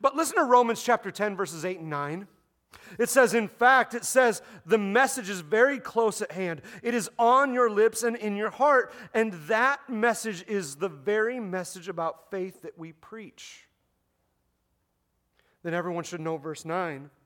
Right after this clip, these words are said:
"If you openly declare that Jesus is Lord and believe in your heart God raised him from the dead, you will be saved." But here's what I accept. So, so if we're sitting in this place today and you and I, if,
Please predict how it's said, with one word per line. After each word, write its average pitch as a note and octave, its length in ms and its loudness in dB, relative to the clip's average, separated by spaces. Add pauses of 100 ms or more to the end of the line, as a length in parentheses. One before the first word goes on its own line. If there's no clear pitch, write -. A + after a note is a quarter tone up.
(680)
"If D#3+ 140 -10
you F#3+ 140 0
openly G3 300 -2
declare G3+ 460 0
that F3 160 -2
Jesus D#3+ 300 -6
is D3+ 80 -16
Lord F#3+ 180 -2
and F3+ 80 -10
believe E3+ 240 -8
in F#3 60 -6
your F3+ 100 -2
heart F#3+ 420 -2 (320)
God G3 280 6
raised F#3+ 360 -2
him F#3+ 140 -4
from F#3+ 220 -2
the F3 100 -4
dead, F#3+ 480 2
you F3 100 -12
will F#3+ 140 0
be F3+ 140 -8
saved." G#3 640 -6 (2750)
But B3 140 -2
here's C4+ 380 0
what A#3 160 2
I G#3+ 100 2
accept. A3 420 0
So, - 260 0 (120)
so B3 200 0
if G#3 180 -6
we're C4 100 -2
sitting D#4+ 420 -2
in D#4 60 0
this C#4 160 -2
place A#3 240 -2
today A3+ 240 2
and G3+ 160 -4
you D4 220 -2
and C#4+ 100 2
I, G#3 220 2 (200)
if, B3 160 -2